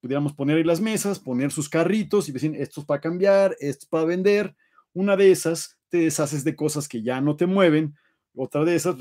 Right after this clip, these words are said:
cambias por otras cosas que te gusten, ¿no? La idea es platicar del tema,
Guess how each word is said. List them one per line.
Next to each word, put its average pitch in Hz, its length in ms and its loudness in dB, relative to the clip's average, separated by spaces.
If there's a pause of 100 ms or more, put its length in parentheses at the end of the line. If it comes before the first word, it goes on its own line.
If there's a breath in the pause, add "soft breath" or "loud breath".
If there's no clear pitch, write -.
cambias 135 420 -4
por 117 160 -6
otras - 220 -10
cosas - 260 -10
que 139 120 -6
te 190 140 4
gusten, 165 560 0 (300)
¿no? 190 240 -2 (180)
La 202 140 -2
idea 214 280 6
es - 400 0 (560)
platicar 175 580 0
del 156 180 0
tema, 175 540 -2